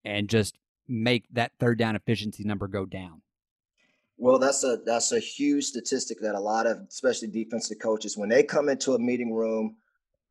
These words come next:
Speaker 2: on Sun-, uh, Monday morning and they address the defensive goals, one, one goal every defensive staff they always have is to get off the field on third down. Number two is always to eliminate your opponents to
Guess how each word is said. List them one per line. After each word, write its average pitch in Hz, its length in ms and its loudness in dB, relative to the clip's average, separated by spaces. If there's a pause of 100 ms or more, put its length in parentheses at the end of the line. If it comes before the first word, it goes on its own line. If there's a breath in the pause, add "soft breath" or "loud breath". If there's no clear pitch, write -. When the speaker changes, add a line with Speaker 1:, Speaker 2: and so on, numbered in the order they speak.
Speaker 2:
on 117 200 2
Sun-, 123 500 0
uh, 107 140 4
Monday 120 800 4
morning 110 520 4
and 104 120 -4
they 107 140 4
address 110 360 0
the 110 100 -10
defensive 110 640 -6
goals, 104 420 2
one, 120 300 2 (100)
one 127 320 2
goal 131 320 6 (100)
every 123 300 2
defensive 120 640 0
staff 110 420 0 (320)
they 107 140 0
always 113 440 2
have 107 300 0 (100)
is 107 160 -4
to 104 100 -8
get 107 240 0
off 107 240 2
the 113 80 -4 (100)
field 107 280 2
on 101 220 -6
third 104 300 0
down. 95 380 -8 (560)
Number 113 280 2
two 143 460 4
is 110 140 -2
always 117 500 4 (100)
to 117 100 -2
eliminate 113 500 2
your 113 100 -2
opponents 113 460 -2
to 104 100 -8